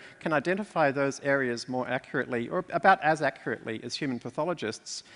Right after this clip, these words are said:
but was built entirely with deep learning using no medical expertise by people who have no background in the field.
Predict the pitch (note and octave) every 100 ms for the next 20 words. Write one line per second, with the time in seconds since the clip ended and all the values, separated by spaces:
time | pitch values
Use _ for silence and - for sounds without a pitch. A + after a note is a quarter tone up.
0 | - _ D3 D3 C#3 - E3+ D#3+ C#3 -
1 | D3+ D3+ A#2+ A#2+ F#3+ G#3+ - A#2+ G#2+ G2+
2 | A#2 - - C3 C3+ B2 D3 D#3+ C3+ D#3
3 | C#3+ A2+ - C3 - A2+ G#2 G#2+ - -
4 | A2+ - B2+ C3+ A2+ A#2 A2 A#2 A#2 A2
5 | B2 - A2 G#2+ G#2 G2+ - C3+ G2+